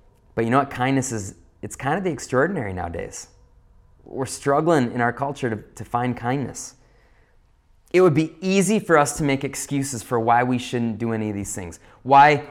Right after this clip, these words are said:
we can't be extraordinary. But I'm telling you, Mary shows us that with God, anything is possible.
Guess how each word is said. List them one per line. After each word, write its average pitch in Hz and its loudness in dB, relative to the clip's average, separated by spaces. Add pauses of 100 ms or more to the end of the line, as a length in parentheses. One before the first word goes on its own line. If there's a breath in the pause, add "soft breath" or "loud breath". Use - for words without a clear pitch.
we 151 2
can't 156 0
be 139 2
extraordinary. 113 0 (340 soft breath)
But 139 4
I'm 135 4
telling 135 -2
you, 92 -8
Mary 147 4
shows 143 2
us - -8 (240 soft breath)
that 135 4
with 131 -2
God, 131 6
anything 117 -4
is 123 -4
possible. - -8